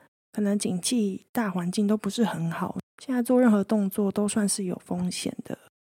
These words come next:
所以我只能够选择先暂时待在这个地方啦。不过你们不用担心啦，我现在心情好很多了，因为我在这边最近交到一群蛮不错的朋友，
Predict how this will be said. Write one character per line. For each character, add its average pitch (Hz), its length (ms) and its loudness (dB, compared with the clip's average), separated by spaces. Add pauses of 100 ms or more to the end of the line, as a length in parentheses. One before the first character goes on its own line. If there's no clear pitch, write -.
所 262 160 -2
以 277 40 0
我 277 140 2
只 240 180 -2
能 247 180 2
够 294 180 -2
选 233 260 2
择 233 220 0
先 262 320 2
暂 285 180 0
时 226 160 0
待 254 160 -2
在 254 180 2
这 247 140 0
个 240 120 0
地 254 120 2
方 247 200 0
啦。 240 300 2 (420)
不 220 120 -6
过 240 300 2
你 226 80 2
们 220 100 2
不 214 100 -2
用 226 80 0
担 220 200 -2
心 208 200 -4
啦， 196 200 -4
我 185 80 -4
现 247 100 -2
在 240 80 2
心 233 160 2
情 214 140 -2
好 208 180 -2
很 202 160 0
多 190 220 -2
了， 180 100 -8 (640)
因 226 160 -2
为 233 260 0
我 190 140 -6
在 240 100 -2
这 233 60 0
边 233 240 2
最 226 160 2
近 220 180 4
交 214 160 -4
到 220 200 0
一 220 80 -2
群 196 180 -4
蛮 190 180 -2
不 185 80 -6
错 247 200 0
的 220 40 2
朋 170 220 -6
友， 196 140 -2